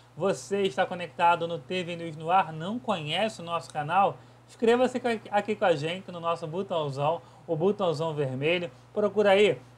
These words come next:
o desenhozinho do sininho e ativa todas as notificações. Lembro, claro, sempre de você dar o seu joinha. O seu joinha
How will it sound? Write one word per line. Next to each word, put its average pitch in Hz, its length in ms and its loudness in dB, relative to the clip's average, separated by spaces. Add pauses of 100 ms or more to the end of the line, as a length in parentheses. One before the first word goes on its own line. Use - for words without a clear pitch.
(120)
o 185 100 -6
desenhozinho 180 640 -4
do 196 180 -4
sininho 180 520 -10 (240)
e 202 80 2
ativa 185 680 4
todas 175 560 0 (260)
as 196 360 6
notificações. 175 1080 -4
Lembro, 165 360 -4
claro, 170 340 2
sempre 170 400 -6
de 151 100 -10
você 156 300 -6
dar 160 260 4 (280)
o 180 100 -6
seu 196 300 4
joinha. 165 440 0
O 156 60 -6
seu 165 160 -4
joinha 160 500 -2